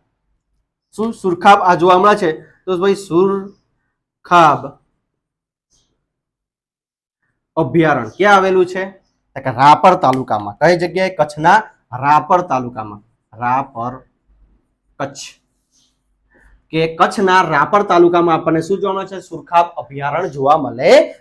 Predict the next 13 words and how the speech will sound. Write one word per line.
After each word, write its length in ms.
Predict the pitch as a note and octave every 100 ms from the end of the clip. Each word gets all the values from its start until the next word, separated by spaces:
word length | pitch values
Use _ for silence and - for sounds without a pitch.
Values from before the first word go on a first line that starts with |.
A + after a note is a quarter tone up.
| -
છે. 320 | - C#3+ - _ -
બરાબર 360 | D#3+ C#4+ C4
છે. 120 | -
અને 400 | D3 - _ F3+
અહીંયા 260 | A3 G#3 A#3
ઘુડખર 380 | G3 G#3+ G#3 A#3+
જોવા 180 | A#3+ A#3
મળે 140 | A#3
છે, 80 | A#3
તો 100 | G3
ઘુડખર 380 | E3+ G#3+ - C4
અભયારણ્ય. 640 | A3 E3+ F#3 F#3 D3 - _ _ _ _ _ _ _ _ _ _ _ _ _ _ _ _ _ _ _ _ _ _ _ _ _ _ _ _ _ _
ઘુડખર 600 | D#3+ G3 G3 D3+ C#3+